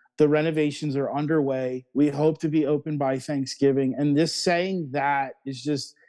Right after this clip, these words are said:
it's crazy to me. Like, to think about where we came from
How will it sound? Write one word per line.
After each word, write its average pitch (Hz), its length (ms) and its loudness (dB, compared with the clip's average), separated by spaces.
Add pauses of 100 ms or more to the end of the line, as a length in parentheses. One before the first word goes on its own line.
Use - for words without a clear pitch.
(140)
it's 160 120 2
crazy 233 460 4
to 151 100 2
me. 135 300 0
Like, 139 320 0
to 156 80 -2
think 185 480 0 (360)
about 156 540 0
where 185 420 0
we 180 380 -6
came 190 500 -2
from 113 540 -4